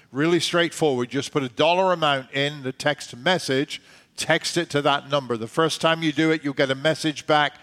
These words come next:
asking to set up a means of where the money's gonna come from. After that, you just put the amount in and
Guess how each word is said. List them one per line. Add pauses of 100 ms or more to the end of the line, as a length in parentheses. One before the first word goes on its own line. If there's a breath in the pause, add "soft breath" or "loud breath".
(280 loud breath)
asking
to
set
up
a
means (260 soft breath)
of
where
the
money's
gonna
come
from.
After
that,
you
just
put
the
amount
in (480 soft breath)
and